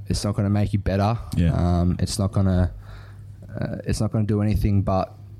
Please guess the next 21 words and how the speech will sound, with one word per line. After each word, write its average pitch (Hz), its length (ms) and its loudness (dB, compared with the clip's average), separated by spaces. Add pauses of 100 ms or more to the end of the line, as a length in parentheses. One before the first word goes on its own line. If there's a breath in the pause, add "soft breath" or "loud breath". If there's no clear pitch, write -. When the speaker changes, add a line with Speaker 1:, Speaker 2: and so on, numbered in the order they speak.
(120)
Speaker 1:
make 98 180 2
you 101 60 0
feel 101 140 0
worse 95 300 2
about - 240 -2
yourself 95 440 0
and, 90 240 2
and 92 160 2
put - 160 0
you 98 120 2
in 92 60 4
a 90 40 2
negative 90 320 2
headspace. 92 480 0
So 101 160 0
why, 92 280 2 (100)
why 92 320 2
buy 85 320 0
into 92 240 2
it? - 80 -6 (160)
Um, 87 440 2